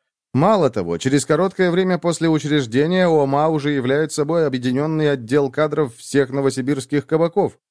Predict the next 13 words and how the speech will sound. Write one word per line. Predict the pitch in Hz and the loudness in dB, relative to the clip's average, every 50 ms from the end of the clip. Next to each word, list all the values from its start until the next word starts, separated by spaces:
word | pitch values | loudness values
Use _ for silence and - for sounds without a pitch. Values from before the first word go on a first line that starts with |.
| _ _ | _ _
в | - - | -14 -6
части | - - 139 139 135 - - 143 | 0 2 2 2 2 0 -2 -2
их | 139 117 | -2 0
музыкальных | 135 139 131 120 131 117 123 113 104 98 92 | 2 2 2 2 0 0 0 0 0 -2 -4
коллективов. | - - 123 135 120 - - 101 82 80 - - _ _ _ _ _ _ _ _ _ | -2 -2 -2 -2 -2 -4 -6 -6 -6 -8 -14 -20 _ _ _ _ _ _ _ _ _
Кроме | - 165 180 202 214 208 | -2 0 2 2 2 2
кооперативных, | 185 208 208 208 - 208 208 214 202 - 226 202 143 107 92 82 - - | 2 2 0 2 0 0 -2 -2 -2 -2 -2 -4 -2 -2 -4 -6 -8 -4
хорсовских | - 175 196 190 139 107 - 98 82 - - 98 90 | 0 2 4 4 2 0 -4 -8 -10 -8 -6 -8 -4
кабаков, | - - 110 120 131 127 143 135 98 82 - - _ _ | -2 0 0 0 0 0 0 -2 -2 -2 -6 -12 _ _
Садко, | - - 135 117 95 - - 175 185 151 | -6 -2 -2 -2 -2 0 0 2 2 2
Океан | 104 95 87 101 107 123 139 127 104 98 | 2 0 -2 0 0 2 2 0 0 -2
и | 98 | -4
других. | 95 104 110 113 104 87 73 - _ | -6 -6 -6 -6 -6 -8 -10 -12 _